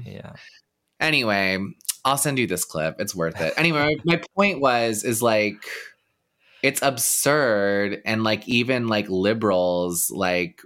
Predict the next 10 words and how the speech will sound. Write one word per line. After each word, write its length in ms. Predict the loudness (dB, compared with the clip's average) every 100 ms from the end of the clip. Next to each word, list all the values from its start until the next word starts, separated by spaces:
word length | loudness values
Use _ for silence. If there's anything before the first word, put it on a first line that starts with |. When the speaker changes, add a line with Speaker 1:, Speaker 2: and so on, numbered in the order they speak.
| -16
Speaker 2:
Fred 260 | -2 -2 0
<laughs> 160 | -4
Armisen, 1000 | -2 -2 -2 0 -2 -2 -6 -6 -6 -4 -6 -12 -2 0
uh, 640 | 0 0 0 0 -2 -6 -6
and 480 | -2 0 0 0 0
whatever 340 | 0 2 0
her 140 | 0 -2
name 220 | 0 0
is 460 | 0 0 -2 -4 -4
from 580 | -4 -4 -4 -4 -6